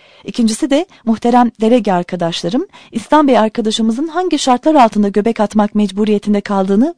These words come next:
biliyor musunuz? Bunu bilmeyince de İslam Bey'in göbek atmasıyla camiamızın şerefinin ihlal olacağını söylemek doğru olmaz zannederim.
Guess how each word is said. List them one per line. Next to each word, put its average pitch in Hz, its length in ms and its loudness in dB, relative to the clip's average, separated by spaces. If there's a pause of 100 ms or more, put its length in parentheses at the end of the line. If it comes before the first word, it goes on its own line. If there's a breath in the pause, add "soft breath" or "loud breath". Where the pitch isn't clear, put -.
biliyor 208 280 0
musunuz? 160 460 -14 (880 soft breath)
Bunu 240 260 4 (200 soft breath)
bilmeyince 208 520 2
de 294 140 0 (240 soft breath)
İslam 269 360 2
Bey'in 226 180 2
göbek 226 280 0
atmasıyla 196 680 -2 (180 soft breath)
camiamızın 220 680 0
şerefinin 247 540 0
ihlal 240 380 2
olacağını 175 440 -2
söylemek 214 640 -2
doğru 233 240 2
olmaz 202 320 2
zannederim. 160 480 -8